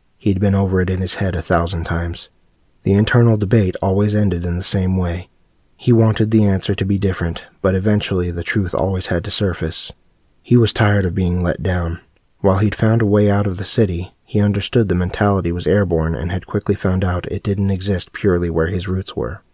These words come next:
He found that it was far easier to mute his interactions and avoid potentially dealing with people's rigid preconceptions altogether. Perry discovered his time in seclusion was more eventful than rolling the dice in the tricky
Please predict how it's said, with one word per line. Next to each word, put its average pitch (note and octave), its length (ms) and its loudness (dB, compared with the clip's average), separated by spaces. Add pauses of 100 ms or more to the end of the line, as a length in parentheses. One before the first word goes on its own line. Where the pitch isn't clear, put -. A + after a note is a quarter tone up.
(380)
He - 120 -4
found A2+ 320 4
that G2 80 2
it F2 100 2
was - 120 -2
far A2 280 4
easier F#2+ 320 0
to - 140 -4
mute F#2+ 300 0
his G2+ 200 0
interactions F#2+ 840 -2 (240)
and F2 140 -2
avoid F2+ 360 0
potentially G2 580 -2
dealing F#2+ 340 0
with F2 140 -6
people's F#2+ 360 -4
rigid F#2 340 0
preconceptions F2+ 840 -2
altogether. E2 680 -4 (540)
Perry A2+ 300 4
discovered G#2 480 0
his G2 180 0
time G#2 260 2
in F2 80 2
seclusion E2 760 -2
was F#2 160 -2
more F#2+ 240 4
eventful G2+ 480 0
than E2+ 180 -2
rolling F#2+ 360 0
the F#2 80 -2
dice F#2 340 0
in F#2 60 2
the F2+ 80 0
tricky E2 460 -2